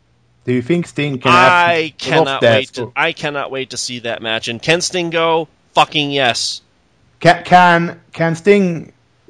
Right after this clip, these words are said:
Speaker 1: execute the death, the, the Scorpion Deathlock?
Speaker 2: Yes. I'm almost
Speaker 1: Ju-
Speaker 2: positive. I am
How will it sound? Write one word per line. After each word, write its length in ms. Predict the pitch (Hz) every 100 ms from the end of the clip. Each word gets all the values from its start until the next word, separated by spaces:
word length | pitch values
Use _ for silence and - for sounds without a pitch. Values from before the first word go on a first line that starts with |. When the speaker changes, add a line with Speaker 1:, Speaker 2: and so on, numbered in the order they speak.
| -
Speaker 1:
execute 680 | 160 - 135 - 151 139
the 80 | 143
death, 340 | 120 151 147 -
the, 420 | 139 135 127 107
the 280 | 123 131 123
Scorpion 460 | 113 147 135 131 117
Deathlock? 460 | 151 - - - -
Speaker 2:
Yes. 460 | 262 180 - - - _ _ _ _ _ _ _ 170
I'm 160 | 277 349
almost 280 | 302 285 311
Speaker 1:
Ju- 40 | -
Speaker 2:
positive. 460 | 196 135 104 92 _
I 120 | 151
am 120 | 175